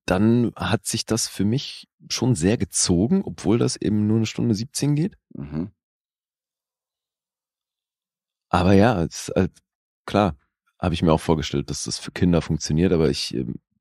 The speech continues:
Speaker 1: bewerte es ja so den Spaß, den ich beim Film gucken hatte.
Speaker 2: Ja.
Speaker 1: Und der war schon, äh, recht dünn aufgestellt.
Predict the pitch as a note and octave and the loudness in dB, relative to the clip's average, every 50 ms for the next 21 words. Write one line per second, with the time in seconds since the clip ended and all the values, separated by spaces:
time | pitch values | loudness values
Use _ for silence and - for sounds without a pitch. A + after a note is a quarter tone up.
0 | _ _ _ - D2 B1 E2+ E2+ F2 F#2 - E2 D#2 - - F#2 F2+ F2 E2+ E2+ | _ _ _ -10 -4 2 4 4 4 4 0 -4 -6 -2 0 2 4 4 6 4
1 | E2 C#2+ G1+ - - D#2 E2 E2 D2+ - _ - - - _ - - F#2 E2 - | 4 2 0 -2 -4 -4 -4 -4 -4 -8 _ -20 -20 -20 _ -2 0 0 0 0
2 | - - E2+ F2 F#2 - - - F#2+ D#2+ - - - - - _ _ _ _ _ | 0 2 2 2 2 2 0 0 0 2 2 0 -4 -4 -8 _ _ _ _ _
3 | - E2 D#2+ D#2+ - - E2 D#2+ D#2 - E2+ - - D2 C#2+ D#2+ E2+ - - G2+ | -2 0 0 0 0 0 0 0 0 -4 -6 -6 -6 -6 -4 -4 -2 0 2 0
4 | B2+ - _ _ _ _ _ _ - D2+ D#2+ D#2+ E2 E2+ E2+ E2+ F2 _ _ _ | 0 0 _ _ _ _ _ _ -8 -4 0 2 2 2 0 -2 -6 _ _ _
5 | _ _ _ _ _ _ _ _ - D#2+ D#2 D2+ C#2+ - - - - - _ _ | _ _ _ _ _ _ _ _ -2 0 0 -2 -2 -6 -10 -14 -14 -16 _ _
6 | - - G1+ G1+ A1+ C#2+ - F2 F2+ F#2 F#2+ F#2 - - F#2 F2+ F#2 F2+ F2+ F2+ | -12 -10 -6 -6 -4 -2 0 2 4 4 4 2 2 2 2 2 2 2 0 0
7 | F2 E2+ D#2+ D2+ D#2+ D#2+ E2 E2 D#2+ D2+ E2+ E2+ - - _ _ _ _ - F#2+ | 0 0 0 0 0 0 0 0 0 -2 -2 -4 -6 -8 _ _ _ _ 2 2
8 | F2+ F2 B1+ - - - - - - - - B1 A#1+ A#1+ - | 2 2 2 0 -2 -4 -4 -6 -10 -6 -2 0 0 -2 -2